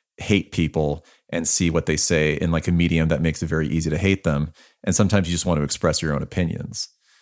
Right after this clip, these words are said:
So it's funny that, like, you know, even he can't really decide as to what the experience is and, like, what the actual mo-,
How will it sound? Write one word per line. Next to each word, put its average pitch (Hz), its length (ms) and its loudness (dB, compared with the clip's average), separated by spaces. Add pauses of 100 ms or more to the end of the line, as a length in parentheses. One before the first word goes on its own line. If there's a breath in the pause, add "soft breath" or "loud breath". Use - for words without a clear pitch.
So 131 180 4
it's 123 100 2
funny 143 260 4
that, 104 160 2
like, 92 360 -2
you 107 140 2
know, 73 280 -2 (260 soft breath)
even 143 240 4
he 135 200 2
can't 110 240 0
really 92 220 2
decide 80 580 0
as - 180 -6
to - 80 -8
what 82 320 -4
the 82 220 -6
experience 82 580 -2
is - 360 -6 (400 soft breath)
and, 80 120 0
like, 78 160 0
what 82 140 0
the 80 100 -2
actual 78 520 -4
mo-, 80 180 0